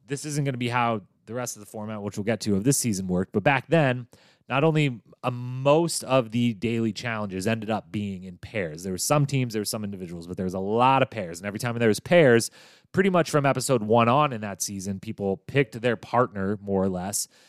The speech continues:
and they kinda stuck with it because either, you know, uh, most of the people either really liked who their partner was, either had a relationship coming in or,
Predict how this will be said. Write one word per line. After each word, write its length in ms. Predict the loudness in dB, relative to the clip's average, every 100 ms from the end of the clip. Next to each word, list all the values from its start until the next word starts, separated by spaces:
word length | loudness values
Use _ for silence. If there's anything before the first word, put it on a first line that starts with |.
| _ _
and 320 | 0 0 0
they 60 | -2
kinda 260 | 0 0 0
stuck 340 | 2 2 0
with 160 | -6 -10
it 120 | -18
because 320 | -18 -16 -14
either, 400 | -12 -8 -10 -12 _ _ _
you 120 | -16
know, 240 | -14 -14 _ _ _
uh, 380 | -6 -4 -4 -6 -10
most 420 | -12 -6 -6 -6
of 60 | -10
the 60 |
people 340 | -8 -6 -2 -2
either 180 | -4
really 240 | -6 -6 -4
liked 360 | 2 4 2
who 180 | 2 6
their 140 | 8 8
partner 340 | 6 6 6
was, 260 | 8 8 6
either 160 | 0
had 200 | -2 0
a 40 | 2
relationship 380 | 2 0 -4
coming 280 | -4 -4 0
in 300 | 4 6 6
or, 320 | 6 4 4